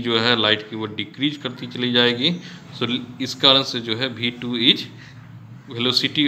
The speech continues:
of second medium denser medium में है is less than the velocity of first medium। Now the wave front, the wave front first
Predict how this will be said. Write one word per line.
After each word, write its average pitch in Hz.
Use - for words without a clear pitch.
of -
second 120
medium 117
denser 110
medium 127
में 127
है 127
is 107
less 107
than 110
the 117
velocity 107
of -
first -
medium। -
Now 104
the 117
wave 151
front, 127
the 117
wave 147
front 147
first -